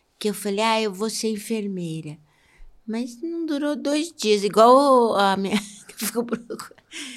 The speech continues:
Então, é, então eu se-, eu, eu sempre desenhei desde pequena, eu pintava a parede do quarto.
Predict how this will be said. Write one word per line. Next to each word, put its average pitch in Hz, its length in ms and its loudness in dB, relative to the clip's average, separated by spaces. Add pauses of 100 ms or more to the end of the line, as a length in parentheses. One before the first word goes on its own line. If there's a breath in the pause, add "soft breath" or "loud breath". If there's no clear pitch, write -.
(280 loud breath)
Então, 233 380 0
é, 226 480 6
então 262 260 6
eu 277 80 8
se-, 269 160 2
eu, 262 160 6
eu 262 160 6
sempre 294 340 4
desenhei 220 440 6
desde 240 260 4
pequena, 214 440 0
eu 185 40 -2
pintava 196 440 2
a 190 40 2
parede 185 480 0
do 175 80 -4
quarto. 170 1080 2